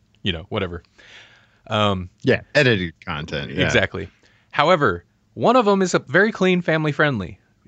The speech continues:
Speaker 1: It's Mario Maker gameplays. The other two are not.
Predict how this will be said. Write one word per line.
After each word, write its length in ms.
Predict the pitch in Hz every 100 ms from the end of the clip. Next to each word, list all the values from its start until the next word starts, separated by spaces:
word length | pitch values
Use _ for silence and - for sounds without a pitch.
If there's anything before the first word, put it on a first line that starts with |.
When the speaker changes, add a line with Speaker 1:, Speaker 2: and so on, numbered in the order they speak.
| _ _ _ _ _
Speaker 1:
It's 140 | -
Mario 460 | 143 151 123 92 92 _ -
Maker 400 | 98 - 57 95 _ _ - - - -
gameplays. 520 | 98 90 80 80 - _ _ _
The 100 | -
other 160 | 220 254
two 360 | - 156 143 - _ -
are 140 | 101
not. 360 | 101 139 82